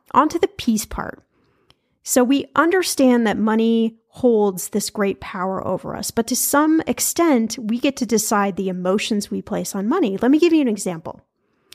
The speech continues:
I had the privilege of coaching two different people about five years ago on how they would use their money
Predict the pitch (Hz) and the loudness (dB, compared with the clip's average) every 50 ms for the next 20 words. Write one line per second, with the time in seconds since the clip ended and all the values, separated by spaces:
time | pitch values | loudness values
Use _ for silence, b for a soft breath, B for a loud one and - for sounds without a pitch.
0 | b b b b b b b b b b b _ - 247 226 254 277 285 311 311 | b b b b b b b b b b b _ -2 0 2 2 2 2 0 0
1 | - 330 - - 262 240 214 240 226 226 220 220 214 - - - - 202 196 196 | 0 -4 -2 -2 -2 0 0 2 2 2 2 2 0 -2 -4 -4 -2 0 0 0
2 | 196 190 190 208 190 - - - 254 240 - - 226 226 220 - - 262 254 240 | 0 0 -2 -2 -4 -6 -4 -2 -2 -2 -2 -2 -4 -4 -4 -2 -2 0 2 2
3 | 262 254 277 269 240 - - 226 220 208 202 196 202 196 208 202 b b b b | 2 2 2 0 -2 -2 -4 -4 -4 -4 -4 -4 -4 -4 -6 -8 b b b b
4 | b b b - 359 415 - - 339 339 269 240 226 233 226 - 226 226 208 190 | b b b 0 0 0 2 2 2 2 2 2 2 2 2 0 0 0 0 2
5 | 185 208 220 202 - - 247 240 240 240 247 247 240 233 190 202 214 220 220 202 | 0 0 -2 -4 -4 -2 0 2 2 2 2 0 0 -2 -2 -4 -4 -4 -4 -2
6 | 202 214 202 208 196 196 196 190 185 185 208 196 | -2 -2 -4 -4 -4 -6 -6 -6 -6 -8 -8 -10